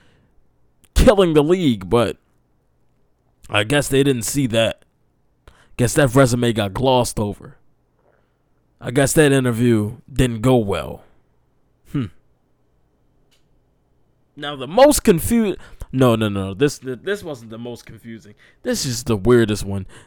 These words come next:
Dan Campbell, really? Detroit, really? Did anybody see or hear that weird-ass extra press conference he gave yesterday? Like, really?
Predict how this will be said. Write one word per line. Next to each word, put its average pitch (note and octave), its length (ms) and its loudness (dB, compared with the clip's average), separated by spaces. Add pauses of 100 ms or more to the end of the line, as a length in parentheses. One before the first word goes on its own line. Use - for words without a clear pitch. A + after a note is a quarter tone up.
(120)
Dan G3 300 4
Campbell, F#3+ 480 4
really? G3 720 2
Detroit, G3+ 540 2
really? A3 540 2 (520)
Did D3 160 4
anybody A#3+ 420 4
see A#3+ 320 -2
or E3 180 4
hear G#3 280 8
that F3+ 220 6
weird-ass G3 600 6 (880)
extra F3 500 2 (500)
press G#3 280 4
conference F#3+ 460 0
he G#3 80 -2
gave G3 400 6
yesterday? F#3+ 560 2
Like, D#3 240 2
really? G3+ 560 2